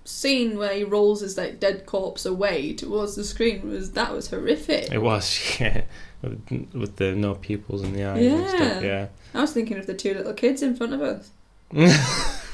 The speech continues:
Speaker 1: I was like, "Why did you bring your children to see this?"
Speaker 2: <laughs>
Speaker 1: Seriously?
Speaker 2: It's an Avengers film.
Speaker 1: It's an Avengers film.
Speaker 2: <laughs>
Speaker 1: Woohoo! Superheroes. <laughs>
Speaker 2: Mm.
Speaker 1: No,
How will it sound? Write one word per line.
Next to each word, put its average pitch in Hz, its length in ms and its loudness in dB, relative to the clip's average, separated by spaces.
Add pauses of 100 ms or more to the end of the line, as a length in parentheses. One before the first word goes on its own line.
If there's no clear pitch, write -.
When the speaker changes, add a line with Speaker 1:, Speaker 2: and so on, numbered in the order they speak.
Speaker 1:
I 277 60 -2
was 277 120 0
like, 277 200 0
"Why 302 140 0
did 370 120 0
you 277 100 2
bring 302 220 -2
your 180 100 0
children 349 400 2
to 285 80 -2
see 285 180 -2
this?" - 880 4 (260)
Speaker 2:
<laughs> - 0 - (600)
Speaker 1:
Seriously? 381 680 0 (760)
Speaker 2:
It's - 160 -14
an 131 60 0
Avengers 196 240 0
film. 131 220 0 (260)
Speaker 1:
It's 302 80 -4
an 381 80 0
Avengers 440 340 4
film. 156 180 10
Speaker 2:
<laughs> 302 720 8
Speaker 1:
Woohoo! - 0 -
Superheroes. 294 880 6
<laughs> - 200 8
Speaker 2:
Mm. 214 240 0
Speaker 1:
No, 294 640 6